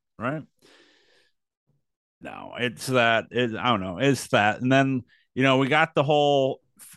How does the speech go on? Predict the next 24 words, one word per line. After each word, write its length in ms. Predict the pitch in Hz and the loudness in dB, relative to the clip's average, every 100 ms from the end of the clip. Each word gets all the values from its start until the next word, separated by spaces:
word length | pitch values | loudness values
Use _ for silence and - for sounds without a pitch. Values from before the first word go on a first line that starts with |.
| _ | _
you 160 | 117 113 | -10 -8
know, 260 | 110 110 | -6 -8
we're 220 | 104 127 | -2 0
going 220 | 127 143 143 | 4 2 2
to 60 | |
the 300 | 127 127 120 - | 2 2 2 -2
friend's 340 | 135 131 131 120 | -4 -2 -6 -10
house, 520 | - 127 120 120 120 | -6 -2 0 0 -2
and 100 | 120 | -2
then, 240 | 120 117 | -2 -2
like, 380 | 113 113 113 - _ _ _ _ _ _ _ _ _ - | -4 -6 -8 -16 _ _ _ _ _ _ _ _ _ -2
the 80 | 127 | -2
storyline 640 | - 151 143 135 135 135 | 2 6 6 6 4 4
of 60 | 127 | 4
the, 160 | 120 117 | 0 0
the, 400 | 123 117 113 90 | 2 2 0 -2
the 120 | 113 | -4
sister 440 | 120 - 175 - 170 | -2 0 -2 -2 -4
killing 460 | - 180 160 151 | -2 0 0 -2
the, 540 | 147 139 139 139 120 73 _ _ _ _ 117 | -2 0 0 0 -4 -10 _ _ _ _ -8
the 100 | 123 | -4
friend 480 | - 147 143 143 | 0 2 4 2
because 480 | 135 127 139 131 117 | -2 -2 0 0 0
of, 240 | 123 120 | -2 -2